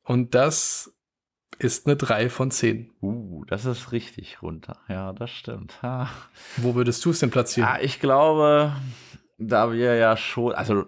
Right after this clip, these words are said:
Speaker 2: naja, Spaß ist ja, wie gesagt, hatten wir nicht so. <laughs> Deswegen, ich glaube, ich würd's ne, noch, aber eine wohlwollende fünf.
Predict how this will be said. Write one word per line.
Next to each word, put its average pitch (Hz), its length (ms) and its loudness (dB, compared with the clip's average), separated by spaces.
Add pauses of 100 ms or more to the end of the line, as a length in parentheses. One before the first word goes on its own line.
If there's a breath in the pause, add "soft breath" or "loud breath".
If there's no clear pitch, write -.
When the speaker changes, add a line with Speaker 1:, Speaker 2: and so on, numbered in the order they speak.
Speaker 2:
naja, 95 260 4
Spaß 95 380 0
ist 98 160 -2
ja, 98 120 4
wie 98 100 0
gesagt, 101 440 0 (180)
hatten 101 200 -4
wir 95 80 -2
nicht 110 180 -2
so. 156 220 2 (160)
<laughs> 127 160 0
Deswegen, 202 800 0 (580 loud breath)
ich - 140 -14
glaube, 120 280 4
ich 123 160 -4
würd's 120 360 2
ne, 104 340 -2
noch, 104 240 0
aber 101 540 4
eine 98 200 -2
wohlwollende 95 600 2
fünf. - 640 -6